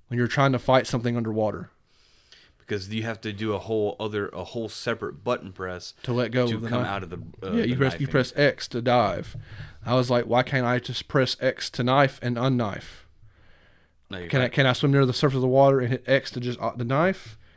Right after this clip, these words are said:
Speaker 1: and then X again to not knife? Why does knifing gotta be automatic?
Speaker 2: And
Speaker 1: Especially
Speaker 2: kni-
Speaker 1: when you almost never wanna, almost never really wanna do it.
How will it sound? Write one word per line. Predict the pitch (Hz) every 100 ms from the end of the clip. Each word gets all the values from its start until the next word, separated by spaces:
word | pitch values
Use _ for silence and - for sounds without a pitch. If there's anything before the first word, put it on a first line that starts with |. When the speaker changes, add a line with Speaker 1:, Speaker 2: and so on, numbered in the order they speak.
| _
Speaker 1:
and | -
then | - 123
X | 131 123
again | 131 131
to | 120
not | 113 147 160
knife? | 165 185 185 - _ - _
Why | 117
does | 123 123
knifing | 127 123
gotta | 123 120
be | 120
automatic? | 120 117 117 107 113 - - - - - - 110 - - -
Speaker 2:
And | 147
Speaker 1:
Especially | 147 160
Speaker 2:
kni- |
Speaker 1:
when | 143
you | 131 131
almost | 139 139 123 120
never | 139 175 143
wanna, | 127 123 107 - - -
almost | 143 127 131
never | 165 139
really | 113 127 196 175 127
wanna | 120 113
do | 123 131
it. | - -